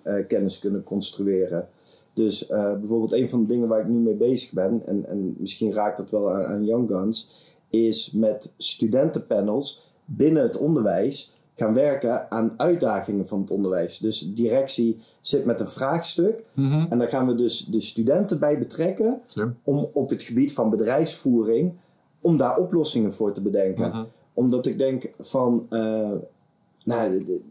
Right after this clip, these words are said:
Speaker 1: de problemen die we nu kennen, gewoon binnen de maatschappij, binnen het onderwijs, binnen de samenleving,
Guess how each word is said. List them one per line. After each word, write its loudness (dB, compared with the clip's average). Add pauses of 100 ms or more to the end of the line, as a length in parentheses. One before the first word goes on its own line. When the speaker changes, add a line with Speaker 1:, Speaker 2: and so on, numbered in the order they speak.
(120)
Speaker 1:
de 0
problemen 2
die 2
we 2
nu 4
kennen, 0
gewoon 2
binnen 2
de 2
maatschappij, 0
binnen 2
het 0
onderwijs, 0 (280)
binnen 2
de 0
samenleving, 0